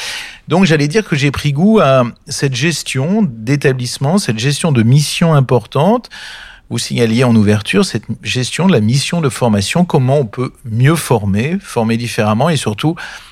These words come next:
former pour que notre société soit plus juste et soit plus inclusive.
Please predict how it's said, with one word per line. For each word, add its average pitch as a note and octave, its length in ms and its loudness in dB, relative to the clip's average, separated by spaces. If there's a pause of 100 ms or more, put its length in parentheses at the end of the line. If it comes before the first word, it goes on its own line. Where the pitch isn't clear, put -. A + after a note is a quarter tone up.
(100)
former A#2+ 580 2
pour C#3+ 380 -2
que C#3+ 240 2
notre A#2+ 220 0
société A2 460 -4
soit A2 220 -2
plus G#2 180 -8
juste B2 340 -6
et - 20 -10
soit - 320 -8
plus A#2 240 -8
inclusive. F#2+ 500 -4